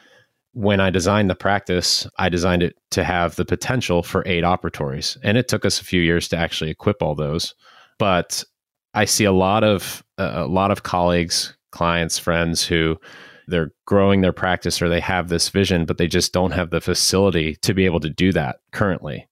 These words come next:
So then what do you do at that point? I mean, Derek, you kind of stuck with being a single doctor practice, practicing in a, a way that we encourage at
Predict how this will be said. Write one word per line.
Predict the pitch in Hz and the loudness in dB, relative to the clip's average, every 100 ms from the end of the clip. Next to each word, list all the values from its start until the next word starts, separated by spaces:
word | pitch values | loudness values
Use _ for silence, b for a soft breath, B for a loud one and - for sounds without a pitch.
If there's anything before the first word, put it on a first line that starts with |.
| _ | _
So | - - 95 | -4 -2 2
then | 95 90 90 | 4 4 2
what | 92 95 | 0 0
do | 95 | 2
you | |
do | 87 90 | 4 2
at | 90 | 4
that | 98 - | 0 0
point? | 82 71 - _ | -2 -4 -6 _
I | - | -8
mean, | 82 | -6
Derek, | 76 110 87 98 | 0 0 2 0
you | 98 | 0
kind | 104 90 | 0 -2
of | - | -4
stuck | - 90 - - | 0 0 0 -2
with | 82 - | -2 0
being | 87 82 | 0 2
a | |
single | - 90 82 | 0 2 2
doctor | 82 - 85 | 0 -2 -4
practice, | - 98 - 95 92 - - - _ _ _ - | -2 -2 0 0 0 0 -4 -12 _ _ _ -6
practicing | 95 85 90 - 87 85 | -4 -2 -2 0 2 2
in | 80 | 0
a, | 76 - | -4 -6
a | 85 | 0
way | 82 80 | 2 2
that | 64 | 0
we | 85 | 0
encourage | 80 - 87 85 | -2 -2 0 0
at | 80 | -2